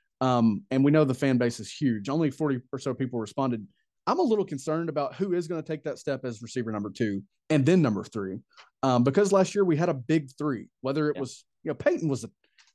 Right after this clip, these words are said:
Speaker 1: Peyton was a, a bomb machine out there.
Speaker 2: Yeah.
Speaker 1: Um, so, you know, of my concerns, the wide receivers and st-, who steps up,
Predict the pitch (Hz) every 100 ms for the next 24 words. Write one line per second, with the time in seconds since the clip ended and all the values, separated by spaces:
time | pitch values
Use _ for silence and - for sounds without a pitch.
0 | - 220 170 135 117 - 131 120 139 160
1 | 139 110 - 156 135 107 104 104 107 104
2 | 107 _ _ _ 98 95 139 131 117 -
3 | 185 160 _ _ - 196 131 147 123 135
4 | 208 233 196 226 233 226 - - _ _
5 | _ 156 208 214 214 196 196 190 190 165
6 | 156 143 160 190 165 151 165 143 131